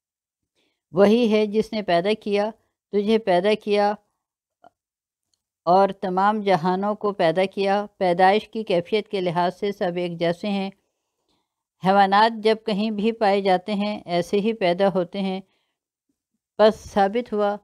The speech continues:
कि तमाम कायनात का खालिक एक ही है, ख्वाह वो इंसान हो या हैवान। आप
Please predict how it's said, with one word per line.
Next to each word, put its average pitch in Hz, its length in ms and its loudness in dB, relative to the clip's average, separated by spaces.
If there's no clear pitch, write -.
कि 196 120 -4
तमाम 190 440 -2
कायनात 190 520 -2
का 196 160 -4
खालिक 185 440 -2
एक 170 420 -8
ही 196 220 -4
है, 165 160 -4
ख्वाह - 1200 -6
वो 214 180 0
इंसान 196 500 -4
हो 202 220 -6
या 180 200 -2
हैवान। 175 540 -2
आप 185 260 2